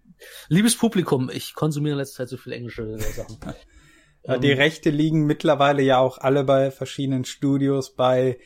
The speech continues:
Speaker 2: M G M,
Speaker 1: Mhm.
Speaker 2: bei Universal. Äh, Universal haben, sind verantwortlich
Speaker 1: Universal,
Speaker 2: für
Speaker 1: ja.
Speaker 2: dreizehn Fortsetzungen von In einem Land vor unserer Zeit. <laughs> Und eine Serie.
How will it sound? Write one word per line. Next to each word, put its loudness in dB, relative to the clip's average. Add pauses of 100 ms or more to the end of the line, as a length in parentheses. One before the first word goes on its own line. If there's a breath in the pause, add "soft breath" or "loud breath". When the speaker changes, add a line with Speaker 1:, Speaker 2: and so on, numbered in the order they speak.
(360 soft breath)
Speaker 2:
M 2
G 4
M, 4
Speaker 1:
Mhm. -2 (140)
Speaker 2:
bei 4
Universal. 0 (160)
Äh, 0 (600)
Universal 2
haben, -2 (300)
sind -2
verantwortlich 2
Speaker 1:
Universal, 4
Speaker 2:
für 4
Speaker 1:
ja. 2
Speaker 2:
dreizehn 2
Fortsetzungen 0
von -4
In -6
einem -2
Land 2
vor 0
unserer -2
Zeit. 0
<laughs> -6
Und 2
eine 2
Serie. 2